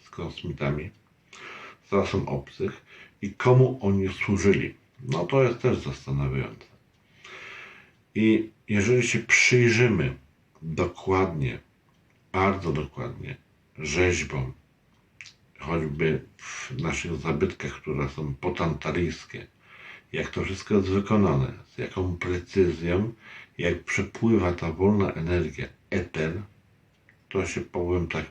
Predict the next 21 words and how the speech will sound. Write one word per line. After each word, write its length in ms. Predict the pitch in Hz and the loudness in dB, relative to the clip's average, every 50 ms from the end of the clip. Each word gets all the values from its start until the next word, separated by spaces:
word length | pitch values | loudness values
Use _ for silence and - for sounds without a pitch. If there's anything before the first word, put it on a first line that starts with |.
| _ _ - | _ _ -14
po 100 | - 82 | -14 -14
chłopsku, 600 | 82 - - 92 - - - - - - - 90 | -8 -2 0 0 0 0 -4 -8 -10 -10 -12 -14
w 180 | - - - - | -14 -14 -20 -6
pale 360 | _ - 107 98 85 73 71 | _ 2 2 2 2 2 0
nie 120 | 69 65 | -2 -2
mieści. 360 | 62 65 67 - - - - _ _ _ _ _ _ - - - - - - - - - - - - - _ - | -4 -6 -10 -14 -16 -20 -20 _ _ _ _ _ _ -20 -20 -20 -20 -20 -20 -20 -18 -18 -18 -20 -20 -20 _ -2
No 220 | 120 120 123 123 - | 2 2 2 2 2
ale 460 | 127 127 123 123 120 117 113 113 - - _ _ _ - - - | 2 2 4 4 4 2 0 -2 -6 -12 _ _ _ -20 -20 -8
co 200 | - - 156 156 | -4 -2 0 2
my 160 | 156 151 147 | 2 2 4
możemy, 460 | 139 131 120 - 123 120 117 113 101 | 4 4 4 4 4 4 4 4 4
zwykli 380 | 95 92 98 101 101 - 101 92 | 2 2 2 0 0 0 -2 0
ludzie, 380 | 90 92 87 82 87 87 82 | 2 2 2 4 2 2 2
z 80 | - - | 0 -4
tym 200 | - 76 71 65 | -6 -6 -6 -4
zrobić? 500 | 67 64 62 64 65 - - - - - _ _ _ _ _ - | -4 -6 -8 -10 -12 -14 -16 -20 -20 -20 _ _ _ _ _ -8
Możemy 380 | 104 95 95 110 110 113 110 104 | -6 -4 -2 0 0 0 0 -2
tylko 260 | 104 - 113 - 110 | -2 -6 -6 -4 -2
mieć 200 | 110 110 110 - | -2 -2 -2 -4
pewną 460 | - _ - 113 107 98 104 107 101 | -6 _ -2 -2 0 0 0 0 0
świadomość. 680 | 98 - - 104 98 98 95 78 67 65 - - - | 0 0 0 2 2 2 2 2 0 -2 -4 -8 -18